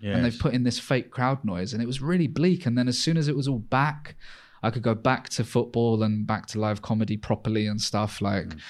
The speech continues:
Speaker 1: you realise how much you appreciate that. I, I didn't
Speaker 2: Yeah.
Speaker 1: appreciate it before, really.
Speaker 2: So, uh, well, I, I,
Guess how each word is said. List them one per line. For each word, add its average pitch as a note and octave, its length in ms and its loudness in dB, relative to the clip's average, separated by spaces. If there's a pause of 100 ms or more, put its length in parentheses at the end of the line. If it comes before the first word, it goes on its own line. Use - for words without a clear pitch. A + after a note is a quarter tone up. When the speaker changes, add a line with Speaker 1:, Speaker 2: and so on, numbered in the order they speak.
(160)
Speaker 1:
you A#2 140 4
realise C3+ 340 6
how C3 120 4
much A#2+ 220 0
you G#2 80 2
appreciate A#2+ 540 0
that. G#2 320 0
I, A#2+ 60 2
I - 20 4
didn't F#3 220 2
Speaker 2:
Yeah. E3 40 0
Speaker 1:
appreciate G2 440 -2
it F#2 60 -6
before, G2 300 -4
really. G#2 300 -2 (500)
Speaker 2:
So, D3+ 480 0
uh, D#3 60 2
well, D3 220 4
I, C#3 140 4
I, C3 360 0